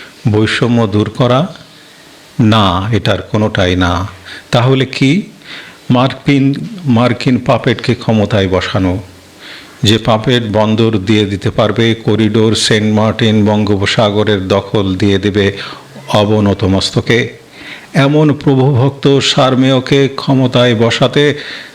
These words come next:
ডলার আর মারণাস্ত্র খরচ করতে হয়েছে। এই ডলারের ভাগ পেয়েছে বিশ্ববিদ্যালয়ের শিক্ষকরাও। উচ্ছিষ্টভোগী ছাত্রলীগের নেতাকর্মী, আওয়ামী পরিবারের সন্তান,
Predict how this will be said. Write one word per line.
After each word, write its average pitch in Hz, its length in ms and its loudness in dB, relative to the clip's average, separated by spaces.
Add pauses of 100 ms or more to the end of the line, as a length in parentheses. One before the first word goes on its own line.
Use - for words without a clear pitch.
(120)
ডলার 120 540 2
আর 117 220 2
মারণাস্ত্র 107 720 2
খরচ 110 420 -2
করতে 98 340 -2
হয়েছে। 92 440 -2 (520)
এই 135 180 4
ডলারের 131 640 2
ভাগ 110 280 0 (140)
পেয়েছে 135 420 2 (460)
বিশ্ববিদ্যালয়ের 117 1040 0
শিক্ষকরাও। 98 920 0 (440)
উচ্ছিষ্টভোগী 139 1000 2 (440)
ছাত্রলীগের 131 720 2
নেতাকর্মী, 135 720 2 (320)
আওয়ামী 123 380 4
পরিবারের 123 500 2
সন্তান, 143 760 2